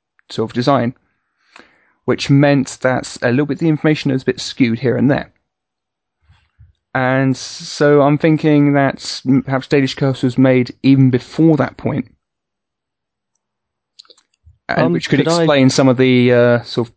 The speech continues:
Speaker 1: the lack of complexity, the general pantsiness of the module. But to be honest, we're, we're treading over territory we've trod over so many times, we've re-, made our own, a little bloody well footpath.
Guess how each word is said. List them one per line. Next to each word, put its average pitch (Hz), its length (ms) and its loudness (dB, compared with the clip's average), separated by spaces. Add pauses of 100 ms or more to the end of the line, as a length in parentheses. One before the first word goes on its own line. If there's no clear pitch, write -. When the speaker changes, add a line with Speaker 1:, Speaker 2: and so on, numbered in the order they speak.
(100)
Speaker 1:
the 113 80 -4
lack 120 220 -6
of 113 80 -6
complexity, 135 800 0
the 123 80 -2
general 117 360 0 (260)
pantsiness 110 540 -6
of - 60 -20
the 113 60 -6
module. 117 380 -4 (380)
But 196 160 2
to - 60 -12
be 220 80 0
honest, 226 300 2
we're, 160 360 0
we're 190 100 -2
treading 190 400 -4
over 160 280 0 (420)
territory 147 520 0
we've 131 160 0
trod 143 220 -4
over 135 200 0
so 151 240 0
many 131 160 2
times, 123 420 0
we've 123 140 -6
re-, 131 160 0
made 139 220 0
our 131 100 0
own, 131 260 2
a 131 60 -2
little 127 220 0
bloody 127 220 0
well 131 320 0
footpath. - 720 -6